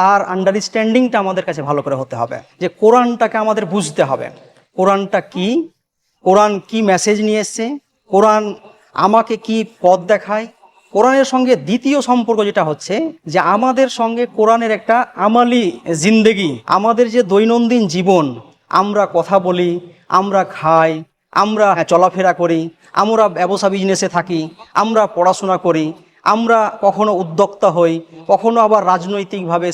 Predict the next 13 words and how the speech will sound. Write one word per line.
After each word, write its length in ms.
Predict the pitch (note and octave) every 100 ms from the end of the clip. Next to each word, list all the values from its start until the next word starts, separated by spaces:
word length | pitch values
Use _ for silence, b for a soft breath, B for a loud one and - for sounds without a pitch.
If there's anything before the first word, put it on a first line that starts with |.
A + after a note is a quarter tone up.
| -
সামাজিকভাবে 640 | F3 F#3 F3+ E3 E3+ E3+ D#3+
বিভিন্ন 220 | E3+ F3 E3
দায়িত্ব 240 | D3+ D#3+ F#3+
পালন 160 | F3+ E3+ E3
করি, 160 | D#3+ D#3 D#3 b b b -
সমাজে 400 | G3+ A3+ A#3 A3 G#3+
চলি, 260 | F#3+ F3 F3 F3 G3 _ - F#3
আমাদের 300 | A3+ A#3+ A#3+ -
সঙ্গে 280 | A3+ A3+ A3+ - E3
আমার, 280 | G3 G3+ G3 G3 b b b -
আমার 200 | F#3+ G#3 G#3 - D#3 D#3+
বাবা 200 | F3 F#3 F#3+
মা, 120 | F#3